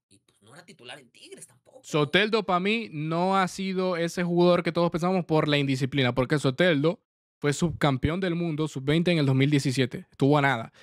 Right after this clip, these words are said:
Speaker 2: Caso Peñaranda, por ejemplo, no sé si le suena. Ja-, eh, Peñaranda,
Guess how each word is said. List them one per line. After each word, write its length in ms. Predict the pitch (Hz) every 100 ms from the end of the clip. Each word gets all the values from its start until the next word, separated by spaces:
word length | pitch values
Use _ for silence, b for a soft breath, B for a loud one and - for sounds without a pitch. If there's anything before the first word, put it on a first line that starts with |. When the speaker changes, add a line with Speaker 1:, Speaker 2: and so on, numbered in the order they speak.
| B B
Speaker 2:
Caso 280 | - 156 175
Peñaranda, 520 | 170 151 156 156 123
por 120 | 127 135
ejemplo, 240 | 127 120
no 160 | 127 131
sé 100 | 143
si 100 | 143
le 100 | 131
suena. 380 | 147 123 120 - _ _ _
Ja-, 260 | - 143 139
eh, 320 | 127 127 127 123
Peñaranda, 480 | - 131 143 131 120